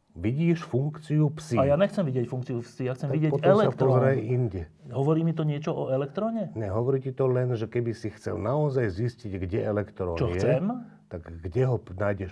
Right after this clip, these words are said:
Speaker 1: pravdepodobne a kde ho pravdepodobne nenájdeš.
Speaker 2: Čiže tam, kde je to biele, tam ho nájdem pravdepodobne,
Speaker 1: Tak
Speaker 2: a
Speaker 1: ho
Speaker 2: to
Speaker 1: tam ho
Speaker 2: čierne,
Speaker 1: ná-,
Speaker 2: tak
Speaker 1: tam,
Speaker 2: tam,
Speaker 1: tam,
Speaker 2: tam
Speaker 1: tam
Speaker 2: asi nebu-,
Speaker 1: nebude.
Speaker 2: nebude.
Speaker 1: Tak, tak, tak.
Speaker 2: A prečo
Speaker 1: A toto
Speaker 2: nemôžem
Speaker 1: sú,
Speaker 2: povedať, že,
Speaker 1: každý
Speaker 2: že mi to
Speaker 1: obrázok
Speaker 2: hovorí
Speaker 1: zodpovedá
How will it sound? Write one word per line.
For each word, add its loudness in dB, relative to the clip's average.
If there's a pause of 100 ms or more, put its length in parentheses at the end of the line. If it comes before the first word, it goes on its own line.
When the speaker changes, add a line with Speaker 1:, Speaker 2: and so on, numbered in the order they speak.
Speaker 1:
pravdepodobne -2
a -4
kde -4
ho -4 (300)
pravdepodobne -8
nenájdeš. -8
Speaker 2:
Čiže -6
tam, 4
kde 0
je -2
to -2 (120)
biele, 2
tam 0
ho -2
nájdem 0
pravdepodobne, -2
Speaker 1:
Tak 2
Speaker 2:
a -
Speaker 1:
ho 6
Speaker 2:
to -2
Speaker 1:
tam 2
ho -
Speaker 2:
čierne, 6
Speaker 1:
ná-, 0
Speaker 2:
tak 0
Speaker 1:
tam, 2
Speaker 2:
tam, 0
Speaker 1:
tam, -
Speaker 2:
tam 2
Speaker 1:
tam -2
Speaker 2:
asi 2
nebu-, 2
Speaker 1:
nebude. -2
Speaker 2:
nebude. -4
Speaker 1:
Tak, -6
tak, -8
tak. -14 (1000)
Speaker 2:
A -2
prečo 2
Speaker 1:
A 2
toto 4
Speaker 2:
nemôžem 2
Speaker 1:
sú, -6
Speaker 2:
povedať, 0
že, 0
Speaker 1:
každý 6
Speaker 2:
že 0
mi 2
to -
Speaker 1:
obrázok 6
Speaker 2:
hovorí 4
Speaker 1:
zodpovedá 2